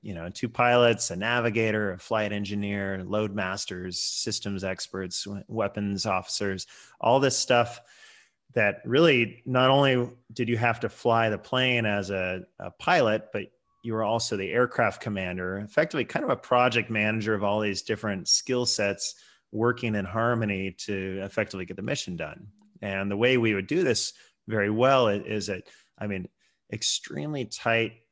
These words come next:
uh, adherence to checklists and to repeatability. And that,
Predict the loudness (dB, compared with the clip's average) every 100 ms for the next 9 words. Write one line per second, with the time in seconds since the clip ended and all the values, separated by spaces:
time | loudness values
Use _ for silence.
0 | _ -8 -6 -6 -6 -6 -2 0 -2 -4
1 | -8 -10 -4 -4 0 -2 -2 -8 -8 -10
2 | -12 -8 -8 -8 -8 -10 -8 -6 -6 -8
3 | -10 -6 -6 -4 -6 -6 -8 -12 -20 _
4 | _ -8 -4 -4 -2 -2 -4